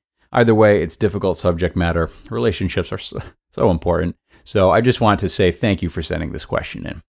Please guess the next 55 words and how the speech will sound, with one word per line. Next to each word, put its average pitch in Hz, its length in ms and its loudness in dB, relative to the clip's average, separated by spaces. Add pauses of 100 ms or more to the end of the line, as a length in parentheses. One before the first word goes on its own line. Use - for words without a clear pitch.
(180)
It - 60 -4
was 92 180 2
an 98 80 2
honor 95 320 4
to 98 180 -2
offer 90 300 2
a 85 60 0
hand 87 240 -2
at 82 40 -6
helping 90 300 0
you, 87 180 0 (280)
just - 200 0
as 101 200 4
it 85 80 -2
is 80 140 -2
in 73 60 -8
each 62 160 -10
episode. - 480 -8 (200)
That 117 200 0
said, 170 280 -2
if 95 200 -6
you, 110 200 2
the 101 100 0
listener, 139 460 -2
have 92 320 -4
something 98 400 -2
you 95 160 0
need 92 220 -2
help 92 260 -4
with 139 320 0
and 90 180 -2
would 87 100 -4
like 90 200 0
to 87 60 -4
submit 90 320 -2
a 87 40 -4
question 139 420 -2
and 95 140 -2
have 85 160 -2
it 82 80 -4
answered 87 320 -4
here 92 160 0
on 85 140 -2
the 85 60 -4
show, 120 340 4 (340)
you - 80 -10
can - 140 -6
do 311 120 0
so - 320 -4
by 92 140 2
emailing 120 520 2
the 101 80 0
question 104 540 0 (300)
to 104 140 2
advice 98 580 2